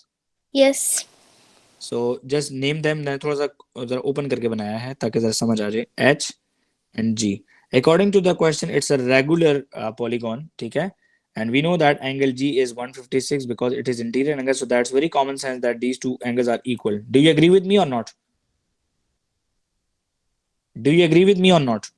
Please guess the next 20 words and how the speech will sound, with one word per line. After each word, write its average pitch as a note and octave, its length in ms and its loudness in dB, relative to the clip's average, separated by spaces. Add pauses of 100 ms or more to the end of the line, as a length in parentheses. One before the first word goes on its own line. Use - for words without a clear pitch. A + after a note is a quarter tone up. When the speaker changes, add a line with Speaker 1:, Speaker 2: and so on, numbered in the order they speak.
(420)
Speaker 1:
Yes, C4+ 180 4
sir। B3 240 2 (380)
Speaker 2:
Because D3+ 360 2
isosceles D3 640 0
triangle D3+ 300 -4
के E3 60 -6
अंदर D#3+ 180 -4
यही E3 160 0
होता D3 200 -2
है D3+ 60 -8
ना, E3+ 80 -6
दो C#3 160 -2
एंगल C#3+ 220 -6
बराबर C#3+ 320 -2
होते A#2 160 -8
हैं G#2+ 80 -12
ना। G#2 80 -20 (420)
Yes D#3+ 220 -2
or E3+ 100 0
no? A#2+ 160 -6